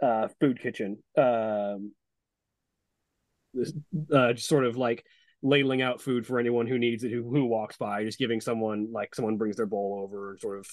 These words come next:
uh, she scoops up some and sort of dumps it in for them. Uh, and her phone goes off and she sort of looks down at it, flips it up for a second to read it. <sighs> Fuck. Uh,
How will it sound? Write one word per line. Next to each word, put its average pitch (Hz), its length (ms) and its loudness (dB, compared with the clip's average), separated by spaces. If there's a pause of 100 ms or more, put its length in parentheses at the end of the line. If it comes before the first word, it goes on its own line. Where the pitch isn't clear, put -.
(100)
uh, 101 400 2
she 120 160 -2
scoops - 320 0
up 110 160 -4
some 101 200 -4
and 101 120 -4
sort 101 140 -4
of 98 60 -4
dumps 101 200 -6
it 101 60 -4
in 95 120 -4
for 98 200 0
them. 98 180 -2 (680)
Uh, 104 440 2
and 120 220 0
her 151 140 4
phone 123 300 0
goes 117 240 -2
off 120 320 0
and 131 100 -4
she 127 60 -12
sort 123 120 -2
of 110 60 -4
looks 117 180 -4
down 117 200 0
at 117 180 4
it, 110 200 -4
flips 131 280 -2
it 117 80 2
up 117 180 0
for 127 80 0
a 113 60 4
second 117 340 -4
to 123 100 -6
read 117 200 -2
it. 117 180 0 (1500)
<sighs> 165 960 2 (2250)
Fuck. 95 200 2 (580)
Uh, 160 340 6